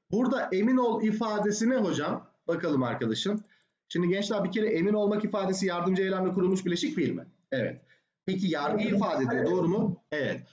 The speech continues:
Peki cümledeki herhangi bir ögeyle bağlantısı var mı? Hayır.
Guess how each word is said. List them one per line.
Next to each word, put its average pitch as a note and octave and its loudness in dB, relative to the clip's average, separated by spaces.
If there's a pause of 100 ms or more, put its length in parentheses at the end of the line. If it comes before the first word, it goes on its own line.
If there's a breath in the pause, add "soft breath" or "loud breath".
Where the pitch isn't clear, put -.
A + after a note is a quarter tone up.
(220 loud breath)
Peki F#3+ 0
cümledeki G3+ 0
herhangi G3+ 0
bir A#3 2
ögeyle A3 0
bağlantısı E3+ -2
var F#3 0
mı? C4+ -2 (380)
Hayır. - -12